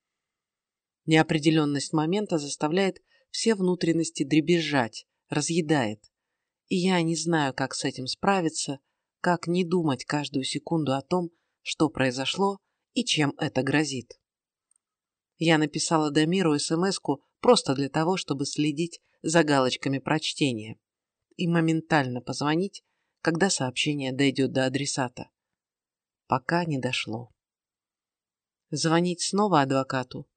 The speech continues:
Глупо. Он опять только и будет повторять свою мантру, что все хорошо. Что еще я могу? Я даже не знаю, в каком Дамир отделении, и подозреваю, что адвокат мне не скажет.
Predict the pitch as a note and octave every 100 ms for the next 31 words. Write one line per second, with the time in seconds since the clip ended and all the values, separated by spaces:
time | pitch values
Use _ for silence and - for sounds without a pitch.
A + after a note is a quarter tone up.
0 | _ _ _ _ _ - E3 G3+ G#3 B2
1 | A2+ - _ _ _ - A3 G#3 D3+ F3
2 | F3 E3 D3 - C#3+ E3 D#3+ - C#3 -
3 | D3 D3 - - C#3+ D3+ G#3+ G#3 F#3+ E3
4 | - - - C3 C#3 C3 - C#3 A#2 -
5 | _ _ _ _ _ - - F#3+ B2+ -
6 | C#3 A#2+ A#2 B2+ B2+ B2 _ _ _ _
7 | _ _ _ _ _ - D#3 D#3+ C#3+ D#3
8 | D#3 E3+ D3+ F3+ F3 - E3 - E3 D3+
9 | D#3+ D#3+ D#3 C3 C#3+ F3 F3+ D#3+ B2+ B2+
10 | B2+ _ _ _ - C3+ A3 E3 D3+ D#3+
11 | C#3+ E3 F#3+ - E3 C#3+ C#3+ - C3 -
12 | D#3+ D3 C3+ C#3 C3+ - - G2 - -
13 | -